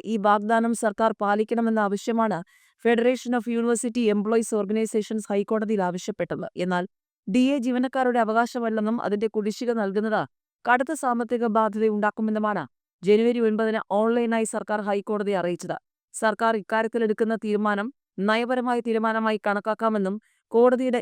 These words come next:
ഇടപെടലിന് പരിമിതിയുണ്ടെന്നും സർക്കാർ നൽകിയ സത്യവാങ്മൂലത്തിൽ പറയുന്നു. ഡി എ, പെൻഷൻ, ശമ്പള പരിഷ്കരണം തുടങ്ങിയ വിഷയങ്ങളിൽ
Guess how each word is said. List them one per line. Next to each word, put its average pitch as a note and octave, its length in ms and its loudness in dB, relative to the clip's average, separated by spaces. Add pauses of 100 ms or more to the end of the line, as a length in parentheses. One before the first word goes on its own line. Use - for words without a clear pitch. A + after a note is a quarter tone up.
ഇടപെടലിന് A#3 580 2
പരിമിതിയുണ്ടെന്നും G#3 720 0 (100)
സർക്കാർ A3 400 0
നൽകിയ G#3+ 320 2
സത്യവാങ്മൂലത്തിൽ G#3+ 800 -2
പറയുന്നു. D3+ 400 -8 (400)
ഡി G#3+ 240 4
എ, A#3+ 120 6
പെൻഷൻ, A3+ 460 -2
ശമ്പള G#3+ 360 0
പരിഷ്കരണം A3+ 520 -2
തുടങ്ങിയ G#3+ 280 -2
വിഷയങ്ങളിൽ G#3 500 -2